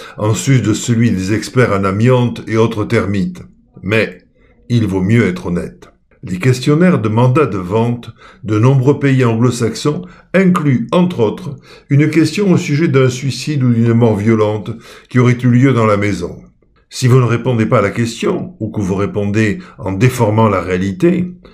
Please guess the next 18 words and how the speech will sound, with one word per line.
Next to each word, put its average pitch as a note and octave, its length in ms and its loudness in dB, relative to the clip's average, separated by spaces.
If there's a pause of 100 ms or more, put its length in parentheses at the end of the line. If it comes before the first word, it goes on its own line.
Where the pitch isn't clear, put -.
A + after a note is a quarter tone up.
(220)
vous A#2+ 260 2
induisez D3+ 380 2
les B2 180 -2
acheteurs A#2+ 300 -2
en A2+ 100 2
erreur. A#2 480 0 (480)
Vous G2 120 -6
vous G#2 160 0
exposez A2 400 0
alors A#2+ 460 2
à G#2 80 -6
une F#2+ 200 -4
poursuite F#2+ 400 -8
de F#2 80 0
leur F2+ 200 -4
part. - 380 -6 (720)
Bien G2 180 -4
sûr, D#3 400 0